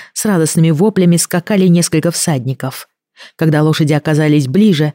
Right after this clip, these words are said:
мне стало видно, что это не взрослые, а мальчишки, в основном подростки.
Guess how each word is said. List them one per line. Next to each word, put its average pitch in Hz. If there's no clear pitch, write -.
мне 180
стало 175
видно, 170
что -
это 160
не 170
взрослые, 175
а 156
мальчишки, 160
в 208
основном 226
подростки. 151